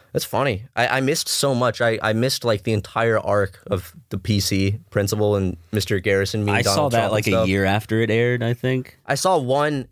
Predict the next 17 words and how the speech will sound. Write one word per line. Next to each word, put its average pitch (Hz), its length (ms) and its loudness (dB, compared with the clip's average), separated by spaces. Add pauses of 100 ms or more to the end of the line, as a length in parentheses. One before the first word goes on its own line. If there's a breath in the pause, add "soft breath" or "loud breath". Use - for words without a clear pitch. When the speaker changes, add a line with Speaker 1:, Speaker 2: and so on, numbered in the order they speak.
(200)
Speaker 1:
episode 117 440 0
the 110 60 0
night 104 220 2
it 95 140 0
aired, 95 360 2
which - 200 -4
was 98 160 -2
the 107 100 0
one 104 280 0
where, 104 180 2
like, 95 160 -2 (280)
Kim 113 220 -2
Jong-un 107 380 2
was 98 120 0
sending 110 300 2
missiles 98 400 0
over 95 460 0